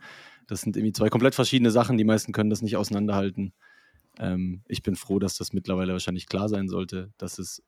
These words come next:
uns einfach darum ging, dass das jeder für sich entscheiden muss und das sollte auch so bleiben.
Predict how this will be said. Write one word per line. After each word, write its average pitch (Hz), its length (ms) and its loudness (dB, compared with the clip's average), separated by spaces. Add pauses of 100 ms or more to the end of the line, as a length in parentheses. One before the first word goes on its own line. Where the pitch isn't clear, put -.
(100)
uns 92 280 -8
einfach 90 300 -8
darum 87 320 -6
ging, 92 320 -8 (100)
dass 90 160 -6
das - 160 -6
jeder 95 220 -2
für 95 100 -2
sich 92 160 -8
entscheiden 98 340 -2
muss 95 200 -6
und 101 160 -12
das - 100 -8
sollte 92 260 0
auch - 100 -2
so 90 120 -4
bleiben. 92 340 0